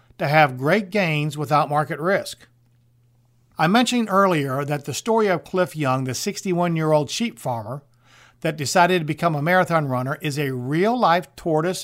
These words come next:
and hare story. So let me ask you, why did the tortoise win the race against the hare? I mean,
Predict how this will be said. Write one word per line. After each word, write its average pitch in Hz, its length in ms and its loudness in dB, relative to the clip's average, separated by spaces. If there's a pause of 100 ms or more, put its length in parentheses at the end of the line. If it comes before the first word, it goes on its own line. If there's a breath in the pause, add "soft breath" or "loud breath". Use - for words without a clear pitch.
and 190 160 -6
hare 135 240 -4
story. 233 520 -6 (480)
So 202 220 2
let 208 160 0
me 254 160 0
ask 226 240 0
you, 156 80 -4
why 185 400 2
did 226 220 0
the 220 120 -2
tortoise 170 480 -2
win 165 260 0
the 202 80 0
race 147 320 -2
against 147 320 -6
the 165 80 -6
hare? 185 420 -6 (680)
I 160 40 -10
mean, 156 240 0